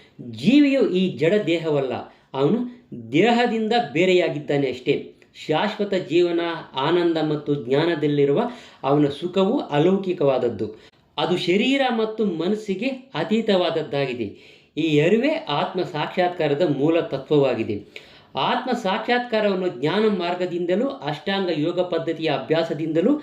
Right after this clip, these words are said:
ಅಥವಾ ಭಕ್ತಿ ಯೋಗದಿಂದಲೂ ಸಾಧಿಸಲು ಜನರು ಪ್ರಯತ್ನಿಸುತ್ತಾರೆ.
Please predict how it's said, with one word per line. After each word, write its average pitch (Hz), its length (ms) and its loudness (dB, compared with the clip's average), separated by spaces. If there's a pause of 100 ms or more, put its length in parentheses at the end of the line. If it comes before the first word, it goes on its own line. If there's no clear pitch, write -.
(240)
ಅಥವಾ 170 340 0 (340)
ಭಕ್ತಿ 156 400 0
ಯೋಗದಿಂದಲೂ 180 680 2
ಸಾಧಿಸಲು 165 600 -2
ಜನರು 160 400 2
ಪ್ರಯತ್ನಿಸುತ್ತಾರೆ. 143 760 -4